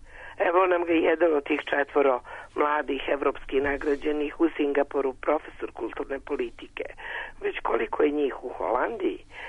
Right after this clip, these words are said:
u Engleskoj, u Sjedinjenim Državama, u Kanadi, ja više ne mogu ni prebrojati. Nema zemlje u svetu koju ja danas,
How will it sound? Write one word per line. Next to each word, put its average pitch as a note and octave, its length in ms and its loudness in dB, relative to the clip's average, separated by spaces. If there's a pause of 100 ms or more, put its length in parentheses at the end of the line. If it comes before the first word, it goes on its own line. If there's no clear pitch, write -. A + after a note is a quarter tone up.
(120)
u - 180 2
Engleskoj, G3+ 760 0
u - 80 -10
Sjedinjenim F3+ 500 0
Državama, E3 600 0
u A2+ 60 -2
Kanadi, E3+ 560 0 (360)
ja - 140 0
više F#3+ 260 -2
ne D#3 140 4
mogu D#3+ 220 -4
ni C#3+ 120 -4
prebrojati. C#3 720 0 (380)
Nema A3+ 300 2 (120)
zemlje D#3+ 440 4 (420)
u - 140 0
svetu E3+ 480 0
koju C#3 320 2
ja D3 180 6
danas, C#3+ 380 2